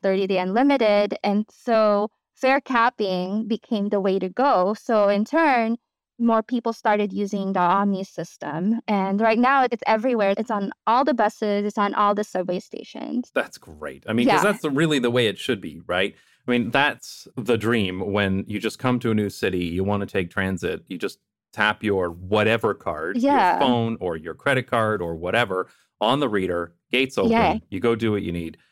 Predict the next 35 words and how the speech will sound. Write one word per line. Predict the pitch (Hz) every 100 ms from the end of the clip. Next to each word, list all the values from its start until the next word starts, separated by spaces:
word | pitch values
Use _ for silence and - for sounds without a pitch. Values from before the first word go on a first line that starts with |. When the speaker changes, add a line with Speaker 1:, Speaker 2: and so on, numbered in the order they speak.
| _
Speaker 2:
And | 107 104
that's | 120 -
it, | 165 85 -
right? | 85 90 240
Speaker 1:
Yeah. | 254 175 233 - -
Speaker 2:
And | 147
I | 156
know | 196 220
that | 190 151
that's | 151 -
been | 151 131
the |
case | 127 143 127 - - 131
in | 117 110 107 101
London, | 104 110 101 90
England | 104 147 147
for | 151 151
a |
while. | 143 143 165 214 170
Speaker 1:
I |
think | 294 508
they're | 294
the | 233 -
O | 233
G. | 220 220 320 214 370 440 -
<laughs> | -
Speaker 2:
Yeah, | 135 165 139
right? | 123 123 165 247 - -
Well, | 202 214
I | 294
mean, | 233
the | 208
Speaker 1:
Yeah. | 190
Speaker 2:
thing | 339
is, | 381 294